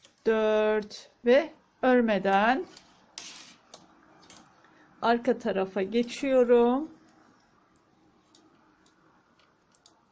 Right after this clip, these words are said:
Ve arkadan örüyorum. Onlar hep düz olacak. Şimdi bir,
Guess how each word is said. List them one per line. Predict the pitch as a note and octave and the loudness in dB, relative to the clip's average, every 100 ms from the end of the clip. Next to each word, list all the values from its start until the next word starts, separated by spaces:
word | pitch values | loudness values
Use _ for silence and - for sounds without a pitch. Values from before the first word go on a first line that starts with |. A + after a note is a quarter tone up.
| _ _ _ _ _ _ _ _ _ _ _ _ - | _ _ _ _ _ _ _ _ _ _ _ _ -8
Ve | A3+ - | -6 -4
arkadan | B3+ A3 G3+ G#3+ G3 A3+ B3+ E4+ - _ _ _ - _ _ _ _ _ _ _ _ _ _ _ _ | -2 -4 -4 -6 -2 0 0 -2 -10 _ _ _ -20 _ _ _ _ _ _ _ _ _ _ _ _
örüyorum. | B3+ F#3 D#3+ - - _ _ - _ _ - _ _ _ _ _ _ - _ _ _ _ _ _ _ _ _ _ _ - | 0 0 -2 -10 -20 _ _ -20 _ _ -20 _ _ _ _ _ _ -20 _ _ _ _ _ _ _ _ _ _ _ -6
Onlar | A#3+ F#3+ G#3 | -4 -2 -2
hep | A#3 - | -4 -6
düz | G#3+ F#3+ | -10 -6
olacak. | D#3 - - - C4 F#4+ - - _ _ _ _ _ _ _ - | -6 -8 -10 -4 -2 -2 -6 -20 _ _ _ _ _ _ _ -20
Şimdi | - B3 F3 D#3 F3 G#3 C4 E4 D#4 _ - _ - _ A#3+ | -16 -12 -12 -10 -8 -6 -6 -8 -16 _ -20 _ -20 _ -8
bir, | A3+ G#3+ A#3 D4+ - | -2 0 0 -2 -10